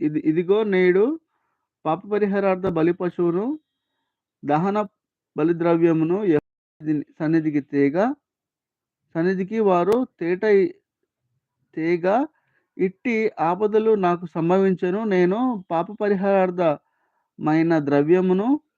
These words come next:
బలిద్రవ్యమును నే-, నేడు తిన్న ఎడల అది యెహోవా దృష్టికి మంచిదగునా?"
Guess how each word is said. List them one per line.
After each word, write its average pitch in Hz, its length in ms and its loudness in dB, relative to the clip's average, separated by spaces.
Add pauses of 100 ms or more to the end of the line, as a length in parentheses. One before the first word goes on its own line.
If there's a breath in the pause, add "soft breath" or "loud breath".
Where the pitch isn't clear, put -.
(120)
బలిద్రవ్యమును 180 760 2
నే-, 180 360 2 (120)
నేడు 165 380 2 (320)
తిన్న 180 200 0
ఎడల 196 500 2 (640)
అది 170 200 2
యెహోవా 202 520 2
దృష్టికి 185 720 -2 (640)
మంచిదగునా?" 170 720 0